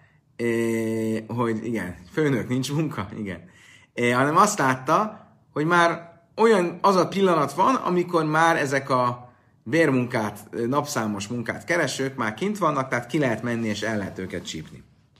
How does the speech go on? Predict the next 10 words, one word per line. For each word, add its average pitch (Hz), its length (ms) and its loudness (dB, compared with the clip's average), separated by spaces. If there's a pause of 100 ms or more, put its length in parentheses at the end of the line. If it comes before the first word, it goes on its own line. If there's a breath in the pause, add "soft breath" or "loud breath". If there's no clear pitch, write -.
(540 loud breath)
Amar 131 280 2
Rav 117 160 2
Cafra, 117 920 0 (680 soft breath)
Clusendavra, 117 1300 0
Miki 113 340 -4
Maschare 117 680 -2
Kolszlej. 113 680 -6 (2000 soft breath)
Oké. 107 280 -8 (1000)
Em, 104 880 0 (1300 soft breath)
idáig 147 680 2